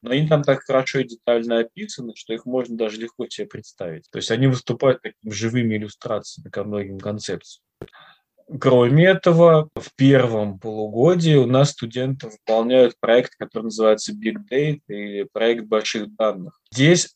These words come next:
студенты получают опыт работы с реальной научной информацией, с тем, что называется первичной информацией, то есть с некоторым набором цифр. На протяжении пятнадцати недель первого семестра мы изучаем данные по вулканической активности.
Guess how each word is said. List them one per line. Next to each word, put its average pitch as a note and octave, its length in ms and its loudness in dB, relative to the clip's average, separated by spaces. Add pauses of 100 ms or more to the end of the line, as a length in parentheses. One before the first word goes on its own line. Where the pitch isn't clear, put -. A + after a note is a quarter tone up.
(160)
студенты D3 680 0
получают C3 800 2
опыт C3+ 380 0
работы A#2 540 0
с - 140 -10
реальной A2 400 0
научной G#2 540 -6
информацией, A#2+ 840 -4 (300)
с - 180 -20
тем, B2+ 180 -2
что A2+ 300 -6
называется A2+ 840 0
первичной A#2+ 540 -4
информацией, G#2 760 -12
то G#2 100 -10
есть - 320 -10
с - 120 -10
некоторым A#2+ 520 -4
набором A2+ 420 -4
цифр. - 360 -6 (180)
На A#2 100 2
протяжении B2+ 960 4
пятнадцати A#2+ 600 -4
недель A#2+ 440 0
первого G#2+ 360 -6
семестра B2 640 0
мы C3+ 300 4
изучаем B2+ 720 0
данные C3 400 2
по C3 160 -2
вулканической A#2 800 -2
активности. - 760 -12